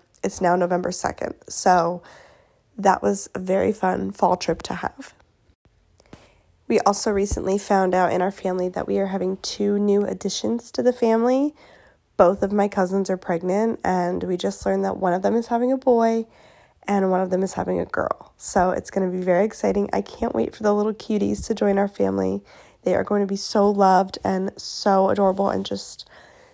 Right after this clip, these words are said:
some bright light in our family that has had a lot of loss recently.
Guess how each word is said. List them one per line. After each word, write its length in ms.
some 320
bright 520
light 680
in 440
our 180
family 460
that 140
has 160
had 100
a 40
lot 220
of 120
loss 500
recently. 640